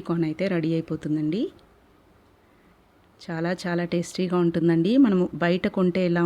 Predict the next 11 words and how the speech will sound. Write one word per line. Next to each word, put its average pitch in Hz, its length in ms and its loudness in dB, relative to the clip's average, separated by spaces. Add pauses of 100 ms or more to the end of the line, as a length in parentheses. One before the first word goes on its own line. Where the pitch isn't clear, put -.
ఉంటుందో 170 340 0 (180)
అచ్చు - 300 -4 (100)
అలాగే 180 340 0
ఉంటుందన్నమాట. 160 560 0 (1500)
ఇంకా 185 180 -4 (240)
చాట్ 180 340 -4
స్టైల్‌లో 185 400 2
చేయాలి 170 400 2
అనుకుంటే 170 360 2 (120)
మనము 202 200 2 (200)
చిన్నగా 190 280 2